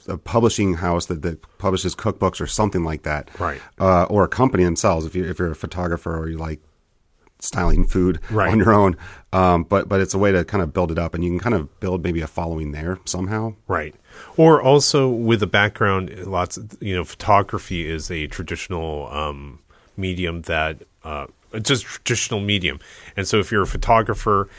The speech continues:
Speaker 2: it's like you can start in, like, if you're doing, most, a lot of this is co-, I mean, obviously, this is commercial <clears throat> photography.
Speaker 1: Mm-hmm.
Speaker 2: It's not,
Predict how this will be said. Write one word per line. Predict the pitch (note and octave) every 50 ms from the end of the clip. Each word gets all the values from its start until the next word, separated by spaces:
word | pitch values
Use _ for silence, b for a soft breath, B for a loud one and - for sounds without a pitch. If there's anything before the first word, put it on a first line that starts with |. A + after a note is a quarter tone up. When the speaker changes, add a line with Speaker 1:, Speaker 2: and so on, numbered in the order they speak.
| B B B B B
Speaker 2:
it's | F2+ F2+ - - -
like | F2+ E2+ D#2+ -
you | E2+
can | F2+ F2
start | D#2 - - - F#2 F2 F2 E2+ - - -
in, | - F#2 F2 E2+ F2 E2+ E2 D#2 C#2+ -
like, | D#2+ D#2+ D#2 D#2 -
if | D#2+ -
you're | - F#2
doing, | E2 G#2+ G#2 G2+ - - - C3 C3 A2+
most, | C#3 D3 E3+ F#3+ F#3 -
a |
lot | A3 A3 A#3 A3+
of | A3 F#3
this | F#3 D#3+ -
is | C#3+ -
co-, | - - D3 B2 -
I | C#3+ B2
mean, | B2 A#2+ G#2+
obviously, | - C3 C3+ A#2+ A2+ - - E2+ E2
this | F#2+ A#2
is | A#2+ A2
commercial | - - - G#2+ F#2 - F#2+ G2+
<clears throat> | -
photography. | - - F#2 D#2 C#2+ C#2+ C#2 - - -
Speaker 1:
Mm-hmm. | F#2+ F#2+ G#2 B2 D3 E3+ B B
Speaker 2:
It's | B A2 -
not, | - B2+ A#2+ A2 -